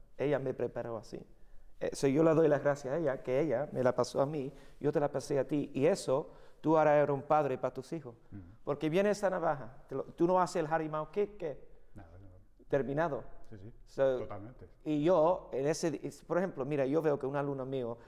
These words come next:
Speaker 1: fue a pelear y se ha muerto, yo, yo voy a estar sufriendo toda mi vida.
Speaker 2: Mm, yo soy muy claro, sobre todo con el trabajo de armas también, pues, soy, soy muy claro. O sea,
Speaker 1: Sí.
Speaker 2: o sea, no son cosas de jugar y tienes que entrenarlas bien.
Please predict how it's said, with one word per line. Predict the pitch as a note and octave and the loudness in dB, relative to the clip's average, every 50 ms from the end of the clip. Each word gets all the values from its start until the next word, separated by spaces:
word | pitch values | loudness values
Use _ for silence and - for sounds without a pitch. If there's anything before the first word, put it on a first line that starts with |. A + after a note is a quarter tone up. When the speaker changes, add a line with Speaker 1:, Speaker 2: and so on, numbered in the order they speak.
| - - - | -14 -12 -12
Speaker 1:
fue | - - D3+ C#3+ | -4 2 2 2
a | C3 | 2
pelear | - C3+ B2+ B2+ B2 B2 A#2 A2 - - | 2 0 0 2 2 2 0 0 -2 -6
y | - B2+ A#2+ A2+ - - - - - - - | -8 -8 -6 -4 -4 -6 -6 -10 -12 -16 -16
se | - - | -6 -4
ha | C#3 | -2
muerto, | D3+ F3 F#3+ F#3 - G#3 G#3+ G#3 G#3+ - - - - - - - - - | 0 0 -2 -2 -2 -4 -4 -4 -6 -12 -16 -20 -20 -20 -20 -20 -20 -12
yo, | - B2 C#3+ D3+ D3+ D3 D3 - - - - - - D#3+ | -6 0 2 4 4 4 4 0 -2 -10 -16 -14 -12 -12
yo | - C3 D#3 E3 | -4 0 0 2
voy | D#3 D#3+ | 2 0
a | D3 | -2
estar | C#3+ - D3+ D3 | -2 -4 -6 -6
sufriendo | - C#3 - - C#3+ C#3+ C3 C3 B2 | -6 -10 -8 -4 -4 -4 -4 -4 -8
toda | - - D3+ C#3+ - C#3 | -4 -2 -2 0 0 -2
mi | C3 C3 B2+ | -4 -4 -4
vida. | B2 B2+ B2 G#2+ F#2 - - | -4 -4 -6 -6 -8 -10 -12
Speaker 2:
Mm, | G#2 F2+ E2+ - - - A2+ | -14 -14 -14 -14 -14 -12 -10
yo | A2+ A2+ | -8 -6
soy | B2 B2+ | -4 -4
muy | A2 G2 | -6 -6
claro, | F2+ A2 G#2 G2 F#2+ F#2 | -6 -6 -6 -6 -6 -8
sobre | - G#2+ G2 | -8 -8 -6
todo | B2 A#2 | -6 -4
con | A#2+ A2+ | -4 -4
el | G#2 | -6
trabajo | G#2 G#2 G#2 G2 F#2 A2 | -6 -6 -6 -6 -6 -6
de | G2+ G2+ | -4 -4
armas | G#2 G#2 G#2 G2 | -4 -4 -6 -6
también, | - F#2 G2 G2+ G2+ - - | -6 -6 -6 -6 -6 -8 -10
pues, | G2 - | -10 -10
soy, | - G2 F2+ F#2 F#2+ F2 | -8 -8 -8 -8 -8 -8
soy | - G#2+ G2+ | -8 -8 -8
muy | G2 F2+ - | -8 -8 -8
claro. | - F#2 F2 F2 - - - - | -10 -10 -10 -10 -12 -14 -16 -14
O | - | -14
sea, | - E2+ | -14 -12
Speaker 1:
Sí. | E2+ - - C#3 B2 A2 - - - - - - - - | -10 0 0 2 2 0 -2 -8 -12 -12 -12 -12 -12 -12
Speaker 2:
o | - | -10
sea, | G#2 G2+ | -6 -6
no | G#2+ G#2+ | -6 -6
son | - A2 G2+ G2+ | -4 -4 -6 -6
cosas | F#2+ G#2 G2 - G2 | -4 -4 -4 -4 -6
de | F2+ F2 | -6 -6
jugar | F#2 F2+ F2+ F#2 F#2+ F#2+ F#2+ F#2 | -8 -8 -6 -6 -6 -6 -6 -8
y | |
tienes | - - G2+ F#2+ | -8 -8 -8 -8
que | - F#2+ | -8 -10
entrenarlas | F2 E2+ F2+ F2 F2 E2+ E2 D#2+ - | -10 -10 -10 -10 -10 -10 -12 -12 -12
bien. | - F2+ E2+ | -14 -14 -14